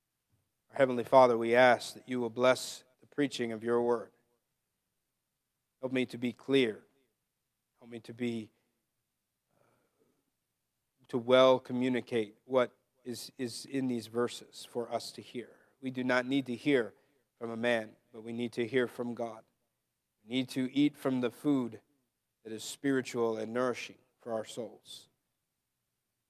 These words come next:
So please feed us this morning from your word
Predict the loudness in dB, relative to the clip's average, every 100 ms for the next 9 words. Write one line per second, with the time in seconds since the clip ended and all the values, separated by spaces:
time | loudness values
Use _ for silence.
0 | _ -20 -6 -2 -2 -4 -4 -2 -2 -6
1 | -12 -14 -14 -10 -8 -8 -10 -20 _ _
2 | _ _ -8 -2 0 0 -4